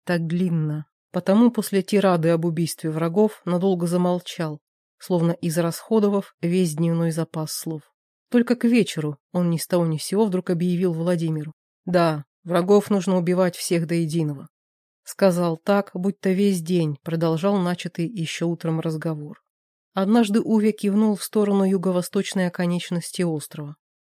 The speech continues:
«Там живут странные люди». «Чем странные?» «Молятся одному богу и не берут в руки оружие». «Я таких в Киеве видел.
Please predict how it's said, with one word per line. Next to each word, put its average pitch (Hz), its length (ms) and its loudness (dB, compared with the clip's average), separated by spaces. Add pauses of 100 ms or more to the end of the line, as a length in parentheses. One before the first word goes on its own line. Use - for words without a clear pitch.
(280)
«Там 190 220 2
живут 185 320 0
странные 202 540 2
люди». 156 360 -2 (360)
«Чем 226 340 2
странные?» 151 600 -6 (360)
«Молятся 185 520 2
одному 175 360 2
богу 208 520 2
и 165 100 -2
не 160 120 2
берут 170 300 0
в - 80 -12
руки 180 240 -2
оружие». 175 480 0 (420)
«Я 175 300 0
таких 185 380 -2
в - 80 -20
Киеве 202 320 0
видел. 185 480 -2